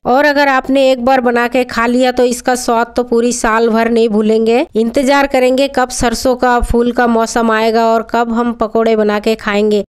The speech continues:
तो इस तरीके से बनाइए जरूर और जरूर खाइएगा। तो देखिए मैंने एक टोकरी भर लिया है फूलों से। अब ले लेंगे कुछ धनिया के पत्ते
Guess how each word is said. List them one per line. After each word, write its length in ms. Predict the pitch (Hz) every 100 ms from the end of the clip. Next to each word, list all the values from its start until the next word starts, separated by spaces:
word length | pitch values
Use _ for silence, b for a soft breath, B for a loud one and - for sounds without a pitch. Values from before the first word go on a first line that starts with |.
| -
तो 80 | 214
इस 240 | 254 262 -
तरीके 340 | 262 254 247
से 120 | 247
बनाइए 500 | 226 208 220 247 277
जरूर 380 | 247 220 233 294
और 120 | 226 214
जरूर 280 | 214 247 302
खाइएगा। 540 | 240 226 220 220 240
तो 120 | -
देखिए 320 | 226 240 240 294
मैंने 300 | 269 262 254 254
एक 240 | 226 240 240
टोकरी 340 | 240 233 247 247
भर 200 | 202 214
लिया 260 | 254 262
है 80 | 262
फूलों 320 | 269 262 254
से। 180 | 262 285
अब 240 | 269 220 226
ले 160 | 240
लेंगे 300 | 269 285 285
कुछ 200 | 277 269 233
धनिया 320 | 208 220 240
के 120 | 262
पत्ते 440 | 247 226 - 247